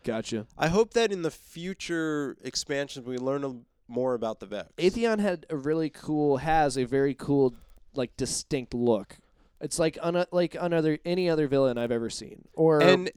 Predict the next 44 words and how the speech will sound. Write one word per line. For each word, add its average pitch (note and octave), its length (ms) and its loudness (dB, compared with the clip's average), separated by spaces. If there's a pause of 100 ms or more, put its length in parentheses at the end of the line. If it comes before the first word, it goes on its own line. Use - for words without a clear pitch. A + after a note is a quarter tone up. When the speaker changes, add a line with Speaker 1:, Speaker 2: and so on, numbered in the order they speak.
Speaker 2:
and D#3+ 80 0
Speaker 1:
video G#3+ 200 8
Speaker 2:
just D3 260 6
Speaker 1:
game A#2+ 100 -2
Speaker 2:
the C3 60 8
Speaker 1:
character. D3 160 4
Speaker 2:
race F3 420 0
itself, E3 840 -2
the, - 340 -4
Speaker 1:
Yeah. C3+ 180 4
Speaker 2:
they're, E3 80 -4
they're E3 160 -6
some G3 260 -2
of A3 80 -4
the A3 80 2
best D3 360 -2
robot, C3+ 600 2 (480)
like, A#2+ 340 -4
ads B2 440 -2
villains A#2 680 -4
in A#2 180 -8
a A2 60 -6
game. A2 400 -4
Speaker 1:
Yeah. C#3 300 6 (340)
Speaker 2:
That C3+ 160 4 (100)
I, C#3+ 120 2
I E3+ 60 4
just A3 220 0
love G3 280 6
how, E3+ 420 2
like, D3 360 -2
Speaker 1:
I D3+ 100 2
love E3+ 360 8
that C#3+ 200 0
design, A#2+ 420 -2
though. G2 160 -10
Speaker 2:
and E3 180 2
the, C3+ 240 2
the C#3 240 0
Minotaurs C#3+ 920 4
and B2 120 -4
the A2 40 -4
Praetorians, C#3 1080 -2
like, A#2+ 340 -4